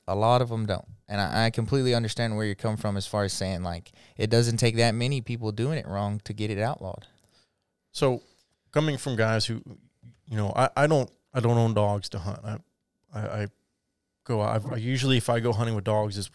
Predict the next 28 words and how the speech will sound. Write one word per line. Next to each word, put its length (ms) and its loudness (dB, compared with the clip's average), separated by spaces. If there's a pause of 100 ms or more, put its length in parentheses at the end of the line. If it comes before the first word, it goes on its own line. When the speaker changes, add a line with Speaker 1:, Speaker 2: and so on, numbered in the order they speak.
Speaker 2:
it's 180 -10
with 180 -6
y'all, 280 -6 (560)
um, 500 -2 (220)
or 100 -8
somebody 380 -2
like 260 -2
y'all. 220 -8 (100)
I, 260 -8
I 120 -6
tag 240 -2
along. 560 -4
I 80 -10
go 180 -6
for 180 -8
the, 100 -10 (260)
you 80 -2
know, 140 -4 (100)
just 220 -4
the 100 -4
rush 300 0
of 60 -8
driving 280 0
around 140 -2
in 60 -2
the 60 -6
dark. 340 -2 (1300)
Um, 640 0